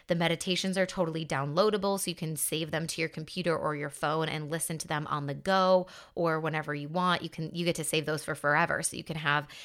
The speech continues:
ten free guided meditations that come with your membership into the Reset Challenge. And then in addition to all of that stuff, there's also gonna be the masterclass,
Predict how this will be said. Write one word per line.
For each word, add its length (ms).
ten 340
free 420
guided 340
meditations 580
that 120
come 280
with 180
your 80
membership 460
into 180
the 80
Reset 300
Challenge. 440
And 140
then 140
in 200
addition 380
to 100
all 140
of 80
that 160
stuff, 260
there's 140
also 300
gonna 160
be 100
the 80
masterclass, 760